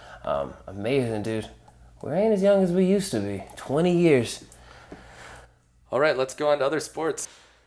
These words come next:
Speaker 1: To the crux of our meeting today. Um, the Pepsi Center, the old can is just popping off recently. Um, today will mark the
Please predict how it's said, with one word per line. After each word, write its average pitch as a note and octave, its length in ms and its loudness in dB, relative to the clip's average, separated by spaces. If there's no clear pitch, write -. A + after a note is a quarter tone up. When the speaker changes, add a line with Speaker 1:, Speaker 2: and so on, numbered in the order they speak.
Speaker 1:
To D4 180 6
the F#3+ 120 2
crux G3+ 500 2
of C#3 400 -2
our C3 220 -2
meeting B2 400 -6
today. B2 440 -8
Um, A#2 580 -6
the D#3+ 160 0
Pepsi G#3+ 400 -2
Center, G2+ 480 -6
the B2+ 80 -4
old E3+ 340 0
can G3 340 0
is G2+ 200 -8
just A2 240 -10
popping G3+ 420 2
off G3 480 4
recently. A#2+ 500 -6
Um, C3 260 4
today C3+ 320 -2
will E3+ 180 0
mark C#3 360 0
the A#2+ 400 -6